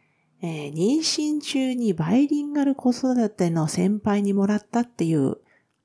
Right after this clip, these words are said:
アドバイスの内容を中心にお伝えしました。そして出産後の現実は想像とかなり隔たりがあったっていうことにも触れました。今回は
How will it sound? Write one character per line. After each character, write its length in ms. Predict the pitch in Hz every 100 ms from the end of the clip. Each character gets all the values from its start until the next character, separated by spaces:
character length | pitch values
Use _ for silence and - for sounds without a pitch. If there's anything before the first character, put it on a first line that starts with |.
| -
ア 120 | 185
ド 140 | 277
バ 140 | 269 196
イ 40 |
ス 140 | 180 165
の 80 |
内 260 | 160 151 151
容 160 | 156 170
を 280 | 233 - -
中 220 | - 185
心 280 | - 170 175
に 220 | 240 -
お 80 | 175
伝 260 | 175 - 165
え 40 |
し 120 | -
ま 140 | 170 160
し 80 | -
た。 240 | 160 - _ _ _ _ _ _ _ _ _
そ 220 | - 139 147
し 120 | -
て 280 | - 226 214
出 320 | - 156 151
産 400 | - - 240 254
後 140 | 240
の 120 | 226
現 280 | 214 196 190
実 360 | 185 180 - 156
は 200 | 147 143
想 380 | - 165 208 240
像 280 | 240 220
と 200 | 208 160
か 180 | - 170
な 160 | 208 269
り 300 | 202 175 - -
隔 240 | 143 170
た 100 | 202 196
り 100 | 202
が 160 | 185
あ 40 | 214
っ 120 | -
た 120 | 254
っ 60 | -
て 220 | _ 196
い 80 | 180
う 80 |
こ 140 | - 180
と 100 | 220
に 140 | 285
も 240 | 320 - -
触 120 | 160
れ 100 | 156
ま 120 | 151
し 80 | 151
た。 220 | 151 - _ _ _ _ _ _ _ _ _ _ _ _ _
今 180 | - 170
回 220 | 165 156
は 240 | 156 151